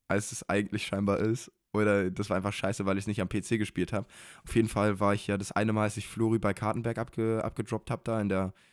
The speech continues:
in dem M X Center. Ähm, da war noch ein Homie von ihm dann.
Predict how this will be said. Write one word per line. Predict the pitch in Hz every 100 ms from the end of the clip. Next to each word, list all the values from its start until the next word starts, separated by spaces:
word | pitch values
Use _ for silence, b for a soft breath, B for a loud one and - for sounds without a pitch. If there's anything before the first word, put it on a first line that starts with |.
| b b
in | 101 101
dem | 101 95
M | 98
X | 104 -
Center. | 117 117 120 127 b b b b _
Ähm, | 104 104 98 95 92 92 - - _
da | - 90
war | 101
noch | 98 104
ein | 95
Homie | 92 110 117
von | 113 110
ihm | 117
dann. | 120 123